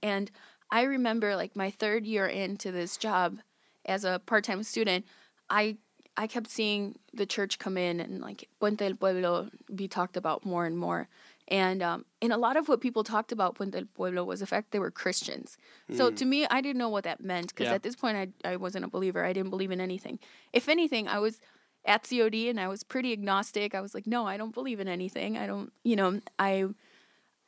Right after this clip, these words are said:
Speaker 1: I don't, and I don't like that these people are coming in and trying to talk to people about
Speaker 2: <laughs>
Speaker 1: religion."
Speaker 2: Yeah.
Speaker 1: So <laughs> I was really frustrated at the church. And then it started to feel like they were repeating services, you could say, or that they, um, that there was like,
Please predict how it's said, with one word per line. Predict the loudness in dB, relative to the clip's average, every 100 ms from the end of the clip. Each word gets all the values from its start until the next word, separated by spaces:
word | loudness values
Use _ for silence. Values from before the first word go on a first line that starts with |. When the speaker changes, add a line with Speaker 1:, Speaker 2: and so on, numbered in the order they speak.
| -4
Speaker 1:
I | 2
don't, | 2 2 0
and | 0
I | 0
don't | 2
like | 2 2
that | 2 2
these | -2
people | -4 0 0
are |
coming | 0 -4 -4 -4
in | -6
and | -6
trying | -4 -4
to | -4
talk | -4 -6
to | -6
people | -8 -6 -4
about | -2 2
Speaker 2:
<laughs> | 2
Speaker 1:
religion." | 2 -2 -2 -2
Speaker 2:
Yeah. | -2 -2 -6 -10
Speaker 1:
So | 2 2 2 4 4 6
<laughs> | 4 2 -4 _ _ -2
I | 0
was | 0 0
really | 0 0
frustrated | 0 0 2 0 2 2
at | 0
the | -2
church. | -2 -2 -4 -10 -20 -20 -8
And | 0 0 2
then | 4 2 0 -6 _ _ _ _ 0
it | 2
started | 4 4 2 -2
to | -8
feel | -2 2
like | 2 2
they | 0 0
were | -2 -4 -14 -20 _ -16
repeating | -4 -2 -2 -4 -2 -2
services, | -2 -4 -4 -8 -10
you | -10
could | -2
say, | 0 2
or | 4 4 4
that | 2 0 -8 -6
they, | -2 0 0
um, | 0 -2 -8 _
that | -2 0 0 -2
there | -4
was | -2 -4 -6
like, | -10